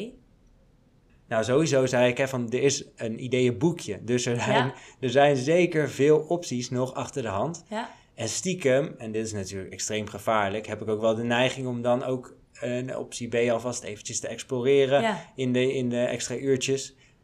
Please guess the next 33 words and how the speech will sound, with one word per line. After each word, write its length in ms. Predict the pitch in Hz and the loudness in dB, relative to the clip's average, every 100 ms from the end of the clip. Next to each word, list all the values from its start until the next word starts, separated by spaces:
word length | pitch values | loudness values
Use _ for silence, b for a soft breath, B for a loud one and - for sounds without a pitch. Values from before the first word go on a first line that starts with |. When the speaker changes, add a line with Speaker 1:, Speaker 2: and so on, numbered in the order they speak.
| _ _ _ - | _ _ _ -10
Speaker 1:
Ehm, 500 | 117 113 113 110 113 - _ _ _ _ | -6 -4 -4 -6 -10 -14 _ _ _ _
maar, 420 | 120 123 - - - | 2 2 2 -6 -16
eh, 220 | 80 90 - 117 | -14 -14 -14 -4
de 100 | 110 | 0
waarheid 360 | 110 143 120 | 4 4 2
is 160 | 98 98 | -2 -6
dat 140 | 107 | -6
als 180 | 90 104 | -6 -6
je 80 | 110 | -6
uit 180 | 110 101 | -6 -4
loondienst 400 | 107 120 110 104 | -2 -4 -6 -8
stapt, 340 | - 110 - | -6 -6 -8
dat 140 | 120 120 | -12 -10
je 80 | |
natuurlijk 340 | 107 104 117 101 | -10 -10 -10 -8
altijd 260 | 110 113 | -8 -8
gewoon 180 | - 117 | -10 -8
weer 120 | 113 | -8
terug 220 | 113 120 110 | -10 -10 -6
erin 200 | 107 123 | -6 -6
kan 140 | 123 | -10
stappen. 440 | - 98 90 92 | -8 -10 -8 -8
Dus 180 | 98 220 | -4 -4
Speaker 2:
Ja. 80 | - B B B B | -6 B B B B
Speaker 1:
als 140 | 101 | -2
jij, 420 | 107 110 113 - - _ _ _ _ _ _ | 2 2 2 -4 -16 _ _ _ _ _ _
als 100 | 104 | -10
je 60 | 104 | -6
nog 160 | 98 | -4
jong 240 | 107 131 135 | 0 2 4
bent, 380 | 127 127 - - | 2 0 -6 -12
je 160 | 107 | -8
hebt, 440 | 104 110 - - | -6 -6 -8 -14